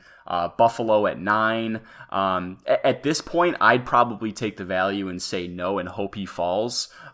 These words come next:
But Ed Oliver is just such an intriguing guy 'cause he starts at one, he goes to,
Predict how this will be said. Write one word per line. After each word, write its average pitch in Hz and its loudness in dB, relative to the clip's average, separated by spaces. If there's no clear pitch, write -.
But - -2
Ed 190 10
Oliver 156 12
is 110 -4
just - -6
such 135 2
an 123 -2
intriguing 98 -4
guy 98 4
'cause 92 -10
he 95 -8
starts 123 4
at 107 2
one, 117 2
he 107 -6
goes 104 -2
to, 92 -4